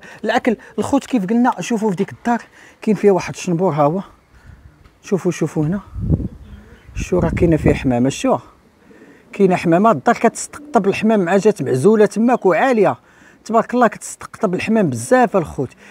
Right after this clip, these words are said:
فين ما كان شي شنبور تالف كي-، كيجي لديك الدار، فين ما كان شي شنبور تالف. هو باغي يطير، هو باغي يطير. شتوه؟ الله اعلم ديال من. بالنسبه ليا انا راه ناقصني شنبور من الذكوره، من هادو اللي عاد عزلت ناقصني شنبور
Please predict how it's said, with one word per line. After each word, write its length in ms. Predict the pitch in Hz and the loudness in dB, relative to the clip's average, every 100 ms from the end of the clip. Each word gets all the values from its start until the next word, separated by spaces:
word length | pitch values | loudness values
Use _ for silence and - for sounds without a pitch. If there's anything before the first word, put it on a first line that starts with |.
| - | -18
فين 160 | - 247 | 0 4
ما 120 | 285 | 4
كان 160 | 285 269 | 4 0
شي 160 | 254 | 0
شنبور 300 | 233 240 240 | 0 0 0
تالف 260 | 214 277 240 | 0 0 0
كي-، 300 | - 220 180 | 0 0 0
كيجي 320 | - 196 156 | 0 -2 0
لديك 220 | 160 156 | -2 -2
الدار، 300 | 120 - 139 | -4 -8 -10
فين 240 | 151 247 392 | -4 -2 -2
ما 80 | 440 | 0
كان 180 | 277 | 0
شي 140 | 226 214 | 0 -2
شنبور 340 | 208 175 156 | -2 -2 -2
تالف. 340 | 123 110 104 - - - - 165 | -2 -6 -8 -12 -20 -20 -4 4
هو 140 | 196 | 4
باغي 220 | 208 190 | 6 2
يطير، 260 | 196 147 135 | 0 -2 -2
هو 100 | 170 | 0
باغي 220 | 185 170 | 0 -2
يطير. 340 | 160 117 107 - _ _ _ _ - | -4 -8 -12 -18 _ _ _ _ -20
شتوه؟ 360 | - 277 151 - _ - | -6 -2 -2 -6 _ -4
الله 260 | 202 214 123 | 2 2 2
اعلم 240 | 170 180 | 0 0
ديال 260 | 143 143 123 | 0 0 -2
من. 100 | 104 - - - - - _ - | -6 -14 -20 -20 -20 -20 _ -4
بالنسبه 380 | 226 247 - 247 | 2 2 4 2
ليا 340 | 233 240 226 | 4 2 2
انا 140 | 233 247 | 2 2
راه 140 | 214 | 2
ناقصني 640 | 220 - - 220 240 208 | 0 -2 -4 -2 -2 -2
شنبور 420 | 175 208 190 247 226 | -6 -4 -2 0 0
من 100 | 185 | -2
الذكوره، 540 | - - 202 220 226 _ - - - | -4 0 2 2 -2 _ -20 -20 -6
من 100 | 190 | 2
هادو 200 | 208 185 | 4 4
اللي 120 | 202 180 | 4 2
عاد 180 | 196 | 2
عزلت 340 | 135 139 226 202 | 0 0 0 2
ناقصني 360 | 190 - 190 | -2 0 0
شنبور 460 | 180 180 190 208 - | 2 0 2 0 -2